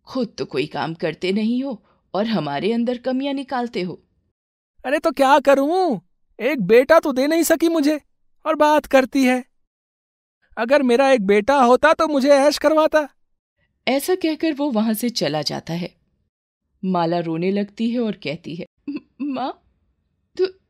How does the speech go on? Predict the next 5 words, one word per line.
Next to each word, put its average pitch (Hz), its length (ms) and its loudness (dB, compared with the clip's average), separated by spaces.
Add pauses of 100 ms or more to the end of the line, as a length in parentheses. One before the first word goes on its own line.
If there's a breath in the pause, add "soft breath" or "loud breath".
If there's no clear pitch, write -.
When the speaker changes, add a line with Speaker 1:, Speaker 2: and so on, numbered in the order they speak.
(280)
Speaker 1:
तूने 339 360 -2
मुझे 381 360 -4 (600)
पैदा - 440 -4
होते 370 420 -4
ही 339 260 -8